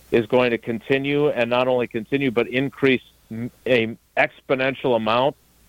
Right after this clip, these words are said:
to where he could be a really good starter in the N F L"? I don't know. Like, I don't know if you're willing to risk that. And on a,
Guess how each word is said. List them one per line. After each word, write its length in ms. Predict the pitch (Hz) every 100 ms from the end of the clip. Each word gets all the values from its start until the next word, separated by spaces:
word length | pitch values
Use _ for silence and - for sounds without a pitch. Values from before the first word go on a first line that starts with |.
| _ _ -
to 80 |
where 400 | 120 117 117 113 - _
he 140 | 135
could 120 | 123
be 120 | 120
a 60 | 131
really 260 | 120 131 131
good 180 | 127 107
starter 340 | - 117 127 135
in 80 |
the 140 | 123 120
N 80 | 131
F 180 | 123
L"? 300 | 123 131 160 165 - - - - - - -
I 200 | 127 185
don't 140 | 196
know. 320 | 175 202 113 - _ _ _
Like, 260 | - 120 117
I 180 | 113 143
don't 100 | 165
know 120 | 170
if 100 | 165
you're 100 | 165
willing 200 | 160 165
to 80 | 156
risk 240 | 175 -
that. 240 | 120 107 101
And 140 | 139
on 140 | 139
a, 160 | 143 139